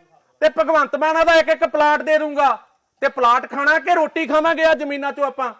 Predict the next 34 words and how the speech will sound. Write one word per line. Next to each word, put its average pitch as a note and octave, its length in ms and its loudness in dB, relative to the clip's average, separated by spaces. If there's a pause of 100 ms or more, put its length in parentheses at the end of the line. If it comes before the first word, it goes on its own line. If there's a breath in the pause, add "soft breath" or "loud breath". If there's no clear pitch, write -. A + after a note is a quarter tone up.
(1000)
ਅਸੀਂ C#4+ 180 -4
ਤਾਂ E4 140 2
ਰੋਟੀ D#4 360 -2
ਚਾਹੀਦੀ E4 360 0
ਹੈ E4+ 80 4
ਸਾਨੂੰ, D#4 300 0
ਆ D#4+ 40 4
ਰੁਜ਼ਗਾਰ C4 460 2
ਆ, D#4+ 80 4
ਸਾਡੀ D#4 260 0
ਜ਼ਮੀਨ C#4+ 380 -6
ਹੈ, E4+ 220 0 (600)
ਤੇ D#4+ 80 2
ਪਲਾਟ C4+ 360 2
ਨੂੰ D#4 180 -2
ਅਸੀਂ E4 160 -4
ਕਿੱਥੋਂ D#4+ 260 -4
ਚੱਟਣਾ E4 420 -2
ਹੈ? - 240 -12 (760)
ਅਸੀਂ E4 200 -2
ਉਹ E4+ 180 4
ਮੁੱਦੇ D#4+ 300 2
ਰੱਖਣੇ D#4 360 0
ਸੀ। C#4+ 240 -8 (340)
ਉਹ E4+ 280 2
ਫਾਜ਼ਿਲਕਾ D4+ 420 0
ਦੇ E4 100 2
ਵਿੱਚ E4 220 2
ਸਤਾਈ D4 380 -2
ਸੌ D#4 160 2
ਕਿੱਲੇ D4+ 260 -2
ਦਾ D4+ 120 -2
ਮਸਲਾ C#4+ 300 -4
ਹੈ, C#4+ 200 -4